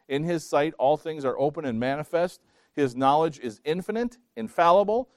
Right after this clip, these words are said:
and independent upon the creature, so as nothing is to him contingent or uncertain." Now, this is referring to the concept that God is omniscient.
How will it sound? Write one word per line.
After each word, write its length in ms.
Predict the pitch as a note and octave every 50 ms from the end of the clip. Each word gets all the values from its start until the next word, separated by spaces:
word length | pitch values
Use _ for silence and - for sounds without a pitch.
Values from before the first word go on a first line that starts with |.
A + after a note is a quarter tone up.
| _ _
and 140 | - A#3+ C#3
independent 640 | C#3 F3+ F#3+ F#3+ F3+ - G3 E3+ E3+ F3 F#3 G3+ -
upon 340 | C3 B2+ - - D3 D#3+ F#3
the 80 | F#3+ -
creature, 500 | - F3+ D3 C3 - - D#3+ F#3 G3+ _ _ _ _ _ _
so 180 | _ - D#3 C#3+
as 140 | C#3 C3+ B2+
nothing 400 | C#3 D3 F3 G3 - A3 G#3+ G3
is 140 | F#3 F3
to 100 | - F#3
him 200 | E3+ E3+ D3+ D3+
contingent 540 | - - D#3 D3+ - D#3+ C#3+ C#3+ C#3 C#3+ D3+ A2+
or 180 | C#3 C3+ C3+
uncertain." 500 | C#3+ C#3+ - - F3+ F3 - F2+ - - _ _ -
Now, 100 | C3 B2+
this 160 | D3+ E3+ -
is 140 | F3 D3 C3+
referring 400 | C3+ C3 - - G#3+ A3 G#3 D#3+
to 100 | - C3
the 80 | A2+ G2+
concept 520 | - G#2+ F#2+ F#2 - - A2 B2+ _ _ _ _ _ _ _ _
that 160 | - C3 B2 A2+
God 300 | C#3 C3+ C#3+ D3+ E3 D#3
is 280 | - B2+ C#3+ C#3+ B2 - -
omniscient. 720 | C3+ C3+ C3+ C3 C3 C#3+ D#3 - - C3+ G2 - _ _